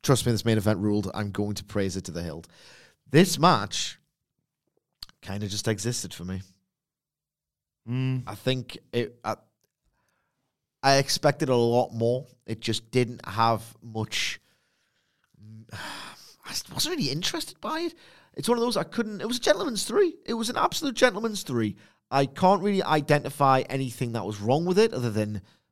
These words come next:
Speaker 1: my vague, subjective, eh,
Speaker 2: Indifference, yeah.
Speaker 1: indifference. Like, I was personally indifferent to it. There wasn't scorching heat in the building.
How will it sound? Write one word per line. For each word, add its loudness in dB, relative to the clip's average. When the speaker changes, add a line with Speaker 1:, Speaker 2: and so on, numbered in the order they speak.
Speaker 1:
my -2
vague, 2
subjective, -2
eh, 0
Speaker 2:
Indifference, -8
yeah. -4
Speaker 1:
indifference. -2
Like, 0
I 4
was -6
personally 2
indifferent -4
to -2
it. 0
There 4
wasn't 0
scorching 4
heat 0
in -6
the -2
building. 2